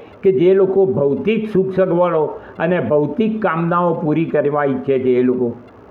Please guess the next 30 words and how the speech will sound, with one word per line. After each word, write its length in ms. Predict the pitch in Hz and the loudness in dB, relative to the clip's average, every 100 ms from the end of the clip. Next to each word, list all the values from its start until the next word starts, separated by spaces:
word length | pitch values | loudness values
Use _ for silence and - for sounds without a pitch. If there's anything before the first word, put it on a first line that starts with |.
| - - - - - - | -20 -20 -20 -20 -20 -8
જે 140 | 127 214 | 2 4
લોકો 320 | 254 - 247 | 4 2 0
ભગવાનને 500 | 180 175 180 214 226 | 0 0 0 0 -2
પ્રેમ 480 | - 180 202 262 262 | -2 0 2 0 0
કરે 320 | 196 151 131 | 0 0 0
છે 240 | 104 110 110 - - - - - - - - | -2 -6 -8 -14 -20 -20 -20 -20 -20 -20 -6
એ 100 | 160 | -2
લોકો 260 | 170 190 214 | 0 2 2
માટે 320 | 202 185 196 | 0 2 2
ઉપાસના 680 | 185 147 - 185 190 185 190 | 2 0 0 -2 0 0 -2
કાંડ 360 | 185 160 156 147 | -2 -2 -2 -2
એટલે 260 | 151 175 | 0 0
કે 140 | 156 165 | 0 -2
ભક્તિકાંડ 760 | 120 - - 196 196 208 202 | -2 -4 -2 -2 0 0 0
પણ 180 | 214 196 | 0 0
છે. 400 | - 139 143 - - - - - - - - - - - - - - | 0 -4 -4 -10 -20 -20 -20 -20 -20 -20 -20 -20 -20 -20 -20 -20 -6
અને 180 | 190 220 | -2 2
જે 160 | 220 269 | 4 6
લોકો 560 | 269 240 208 185 127 - - 120 | 4 2 2 2 0 -8 -10 -4
જ્ઞાન 460 | 165 170 196 240 | -2 0 2 2
માર્ગે 360 | 240 214 196 208 | 4 4 2 2
આગળ 300 | 180 175 190 | 2 2 2
વધીને 560 | 185 165 185 180 175 | 2 2 2 2 0
મુક્તિ 420 | 151 151 - - 196 | -2 -4 -6 -2 0
ઈચ્છે 400 | 185 - - 139 | 0 -2 -4 -2
છે 460 | 143 131 - - - - - - 110 | 0 0 -4 -12 -20 -20 -20 -12 -4
જવ-, 200 | 156 165 | -2 -2
જીવન 440 | 127 175 185 185 | -2 0 0 0
મરણના 400 | 175 175 170 160 | -2 -2 -2 -2
ફેરામાંથી, 680 | 139 143 139 139 131 123 | -2 -2 -2 -2 -4 -4